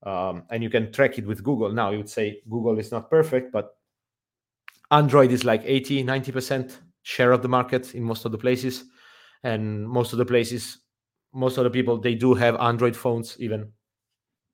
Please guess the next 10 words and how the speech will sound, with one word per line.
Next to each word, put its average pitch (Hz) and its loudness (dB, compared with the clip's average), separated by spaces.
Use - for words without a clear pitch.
if, - -6
you 127 -2
know, 98 -6
like, 107 -4
even 120 0
if, 113 -8
uh, 101 0
mm, 101 -6
the, 101 -2
um, 85 -4